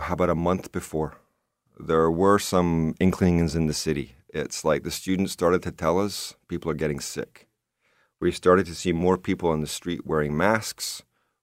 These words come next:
We started to see, like, you could feel something was changing about a month before, like, when we left. And then our administration was like, "Ah, don't believe the rumors, don't listen to the students." But, uh, it doesn't work that way. <laughs>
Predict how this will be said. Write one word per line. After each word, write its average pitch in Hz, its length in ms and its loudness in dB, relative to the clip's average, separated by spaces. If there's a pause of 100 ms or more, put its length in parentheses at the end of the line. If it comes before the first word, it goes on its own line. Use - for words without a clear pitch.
We 85 100 -4
started 82 400 0
to 85 100 -8
see, 78 340 -6
like, 71 360 -6
you 80 80 -6
could - 160 -8
feel 98 640 0 (180)
something 90 360 -4
was 78 120 -6
changing 73 460 -8 (160)
about 71 200 -4
a 71 40 -2
month 78 340 -6
before, - 480 -12 (120)
like, 64 200 -12
when 69 140 -10
we 71 100 -10
left. 67 400 -12 (640)
And 78 180 -2
then 80 140 2
our 80 60 4
administration 80 840 -2
was 76 200 -2
like, 73 120 -2
"Ah, 95 200 0
don't 95 220 0
believe 92 280 -2
the 87 80 -4
rumors, 104 400 2
don't 87 240 -2
listen 92 240 -6
to 95 100 -6
the 92 100 -6
students." - 720 -6 (640)
But, 95 260 6 (380)
uh, 76 120 -2
it 78 60 -2
doesn't 82 160 -6
work 78 160 -2
that 55 160 -6
way. - 180 -10 (460)
<laughs> 113 240 4